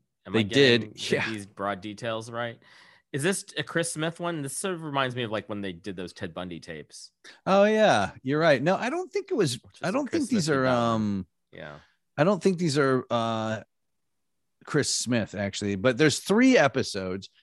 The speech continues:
Speaker 2: They
Speaker 1: Oh.
Speaker 2: really could have gotten away with one long one.
Speaker 1: I mean, he
Speaker 2: Two.
Speaker 1: could have gotten away with, no.
Speaker 2: Yeah. <laughs> Well, okay. Um,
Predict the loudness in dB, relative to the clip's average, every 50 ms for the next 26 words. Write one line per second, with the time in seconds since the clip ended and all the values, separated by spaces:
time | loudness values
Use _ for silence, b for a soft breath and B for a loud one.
0 | _ _ 4 4 4 4 4 6 8 10 10 10 10 8 8 6 6 6 6 4
1 | 4 2 2 2 2 2 4 2 2 2 0 -2 -2 -4 -10 -18 -20 _ _ _
2 | _ _ _ _ _ _ _ -4 0 4 6 6 6 6 6 6 6 6 6 4
3 | 2 2 2 0 0 0 -4 -6 _ _ _ b b b b b b b b b
4 | b -12 -10 -8 -6 -6 -4 2 4 6 8 8 8 6 4 2 -2 -4 -6 -6
5 | -8 -10 -10 -10 -10 -10 -12 -12 -14 _ _ _ _ -20 -16 -14 -14 -14 -16 -18
6 | _ _ _ _ _ -8 -8 -8 -8 -10 -10 -6 -4 -4 -4 -2 0 2 2 2
7 | 2 0 _ -8 -8 -8 -8 -10 -12 -14 -14 B B B B B B B 4 6
8 | 6 8 8 8 6 6 6 4 2 0